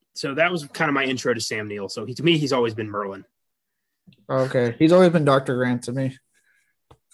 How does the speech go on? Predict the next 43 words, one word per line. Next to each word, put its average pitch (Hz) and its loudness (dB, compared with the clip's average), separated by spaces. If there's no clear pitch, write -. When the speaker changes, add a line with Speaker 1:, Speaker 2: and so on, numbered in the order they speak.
Speaker 1:
You're 226 2
seeing 196 0
The 139 0
Mouth 135 0
of 120 -10
Madness. 120 -4
Speaker 2:
Oh, 165 6
I've 160 0
only 220 4
seen 175 -4
parts 143 -2
of 165 -4
it. 170 2
I've 135 -6
not 135 -4
watched 131 -6
the 131 -10
whole 131 -4
way 120 -2
through. 110 -8
I 113 -6
wanna 151 2
watch 131 2
it 123 -4
'cause 123 -10
I, 127 -2
he's 131 -4
in 120 -2
it, 113 -6
and 135 -10
I - -12
heard 139 2
he's 131 2
really 113 0
good 113 0
in 110 -2
it. 113 -4
Speaker 1:
I'm - -8
on 196 0
an 170 -2
ongoing 160 2
quest - -2
to 117 -6